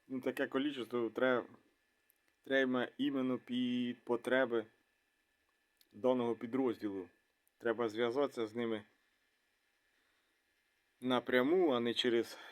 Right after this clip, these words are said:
знайомих там туди, чи не, не через рідних. Напряму і що їм потрібно, тому що там дуже багато всього.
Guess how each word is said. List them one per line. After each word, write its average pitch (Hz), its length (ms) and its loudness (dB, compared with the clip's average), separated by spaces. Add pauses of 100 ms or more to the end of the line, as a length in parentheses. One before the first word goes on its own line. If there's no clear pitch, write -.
(460)
знайомих 120 680 4
там 117 200 -4
туди, 110 280 -8
чи 123 180 -4
не, 117 140 0
не 117 180 -2
через 113 360 -4
рідних. 120 540 -4 (500)
Напряму 123 640 2
і 113 180 -2
що 151 280 4
їм 127 400 0 (200)
потрібно, 117 540 -2 (140)
тому 127 200 8
що - 200 4
там 135 240 4 (800)
дуже 135 420 0
багато 117 420 2
всього. 90 400 -12